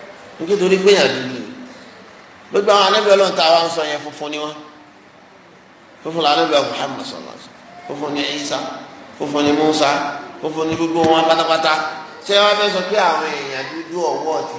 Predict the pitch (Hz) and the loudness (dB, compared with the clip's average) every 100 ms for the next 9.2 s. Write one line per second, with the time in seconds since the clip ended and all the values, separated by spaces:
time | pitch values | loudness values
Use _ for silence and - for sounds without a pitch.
0 | 135 147 151 135 127 135 139 131 127 123 | -10 -10 -8 -8 -6 -4 -2 -2 -2 -6
1 | 123 101 98 95 87 82 - - - - | -8 -10 -12 -12 -14 -16 -18 -20 -20 -20
2 | - - - - - - - - - - | -20 -20 -20 -20 -20 -20 -20 -20 -20 -20
3 | - - - - - - - - - - | -20 -20 -20 -20 -20 -20 -18 -16 -16 -16
4 | - - - - - - 160 147 147 127 | -16 -18 -18 -18 -6 2 4 4 2 0
5 | 127 127 127 - - - - - 180 202 | -4 -8 -10 -14 -20 -20 -20 -10 -4 -4
6 | 208 214 202 202 170 160 170 180 - 175 | -4 -6 -4 -2 -2 -4 -4 -6 -6 -4
7 | 185 127 131 131 - - 117 147 151 165 | -4 -4 -8 -10 -12 -12 -6 -4 -2 -4
8 | 165 - 117 127 143 165 - 165 156 143 | -2 0 2 2 0 -4 -8 -2 2 2
9 | 147 | 0